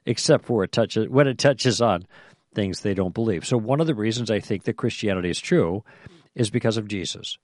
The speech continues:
Jesus said it was. And Jesus, for the reasons I gave you, has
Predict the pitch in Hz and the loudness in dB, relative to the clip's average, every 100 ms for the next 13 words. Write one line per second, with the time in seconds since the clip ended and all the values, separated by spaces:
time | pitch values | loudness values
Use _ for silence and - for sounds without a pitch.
0 | _ _ _ _ _ _ - 104 90 87 | _ _ _ _ _ _ -8 -6 -4 -2
1 | 107 90 82 78 78 - - _ _ _ | -2 -2 -4 -10 -10 -10 -10 _ _ _
2 | - 104 - 104 90 92 - - 87 87 | -10 -8 -4 -4 -4 -6 -8 -8 -6 -4
3 | 87 87 95 85 95 87 95 85 82 _ | -4 -4 -6 -6 -6 -6 -4 -6 -6 _
4 | _ _ _ - 90 82 80 | _ _ _ -4 -2 -2 -4